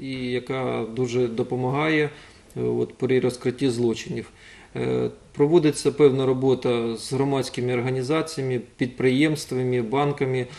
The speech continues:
в яких є своя система відеоспостереження, от, е, яка також використовується для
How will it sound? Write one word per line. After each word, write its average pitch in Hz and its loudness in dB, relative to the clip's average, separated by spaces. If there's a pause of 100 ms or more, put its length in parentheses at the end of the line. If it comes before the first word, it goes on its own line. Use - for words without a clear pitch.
(320)
в - -2
яких 131 0
є 135 2
своя 131 2
система 127 -2
відеоспостереження, 147 0 (440)
от, 123 -2
е, 123 2
яка 131 0
також 123 -2
використовується 131 0
для 120 0